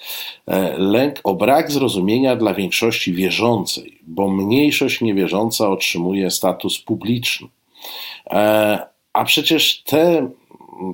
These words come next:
tę mniejszość, jak mamy wrażenie, cechuje niechęć do Pana Boga, czy nawet wrogość, e, w sposób szczególny do Kościoła. No to pytanie do państwa i do pana profesora.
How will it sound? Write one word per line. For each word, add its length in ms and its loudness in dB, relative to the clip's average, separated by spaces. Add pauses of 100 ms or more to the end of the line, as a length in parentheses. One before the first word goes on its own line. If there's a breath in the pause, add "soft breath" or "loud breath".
tę 240 2
mniejszość, 760 2
jak 220 -4
mamy 260 0
wrażenie, 560 0
cechuje 540 0
niechęć 560 0
do 80 -2
Pana 340 -2
Boga, 520 -2 (400 loud breath)
czy 200 -4
nawet 300 2
wrogość, 960 0
e, 640 0
w 40 -8
sposób 400 -6
szczególny 880 -2 (520 loud breath)
do 120 -2
Kościoła. 880 -2
No 160 -4
to 160 -4
pytanie 520 -2
do 120 -10
państwa 520 0
i 120 0
do 80 -6
pana 280 -4
profesora. 800 -2